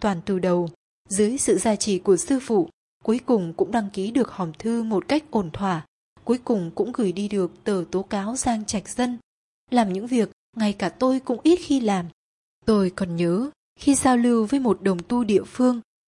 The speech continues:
chị ấy nói chị ấy mất hai năm mới học được cách làm những cái này, mà tôi chỉ mất có hai tuần. Cái này trước đây,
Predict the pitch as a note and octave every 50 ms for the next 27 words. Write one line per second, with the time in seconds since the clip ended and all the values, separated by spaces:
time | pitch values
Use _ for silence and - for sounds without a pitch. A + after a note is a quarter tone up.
0 | _ _ - - - - G#3+ A3 G#3 G3+ F#3 F#3+ A3 C4+ D#4+ E4 - - F#3+ F#3+
1 | A3 A3 B3+ D#4+ E4+ - - - A3+ A3+ A3 G#3 G#3+ G#3+ G#3+ G#3 G3+ - _ _
2 | _ _ - B3 A#3+ A#3 B3+ D4+ - - A3 - - G3+ G3 F3 - - D4 E4+
3 | - - B3 A#3 G#3+ G3 E3 D3+ E3+ F#3+ G3 G#3+ - C4+ C#4 C4+ A3+ G3+ F3+ D#3
4 | - _ _ _ _ _ _ _ - A#3+ A#3 A3 - - B3+ B3 B3 A#3 - -
5 | - G3+ F3 F#3+ C4+ - - - C#4 C4+ - A#3+ A3+ G#3 G3 - G#3+ G3+ F3 F3
6 | E3+ - _ _ _ _ _ _ _ _ - C#4 C#4+ C#4 A#3+ G3 E3 - - D4+
7 | - - B3+ A#3+ A3+